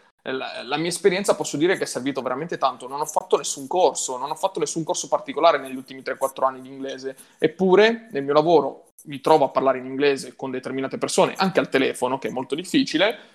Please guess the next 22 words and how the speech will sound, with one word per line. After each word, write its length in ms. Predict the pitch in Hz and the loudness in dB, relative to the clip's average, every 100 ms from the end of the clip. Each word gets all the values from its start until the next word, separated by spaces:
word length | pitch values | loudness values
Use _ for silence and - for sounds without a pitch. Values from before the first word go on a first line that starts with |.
| _ _ _ _ | _ _ _ _
e 120 | - 156 | 2 4
me 100 | 190 | 6
la 120 | 202 | 4
cavo, 340 | 147 160 143 | 6 4 4
me 80 | 135 | 0
la 100 | 156 | -2
cavo 200 | 165 175 | 2 2
abbastanza 440 | 160 151 170 170 | 2 0 -6 -4
bene, 300 | 139 156 151 | 0 0 -2
appunto 520 | 135 - 175 175 180 226 | -6 -8 -2 0 0 0
perché 600 | 202 - 151 190 - - _ _ | -2 2 2 2 -4 -20 _ _
costantemente 920 | - 160 - 170 175 190 143 135 160 170 | 0 2 4 2 2 0 -2 -4 -2 -2
ascolto 440 | 160 - 147 147 | -2 -4 -4 -4
podcast, 480 | - 151 113 135 - | 0 0 0 -6 -2
molto 400 | 185 226 - 180 | 4 4 4 -2
più 360 | - 202 240 262 - _ - | 0 2 2 -2 -8 _ 2
utile 720 | 196 240 - 247 277 277 - | 4 4 2 -2 -2 -6 -12
che 160 | - 165 | 2 4
guardare, 760 | 165 214 165 170 202 226 - - | 6 6 6 6 4 2 0 -6
eh, 300 | 156 151 147 | -6 -4 -4
serie 280 | - 165 | -2 -2
T 120 | 175 | 0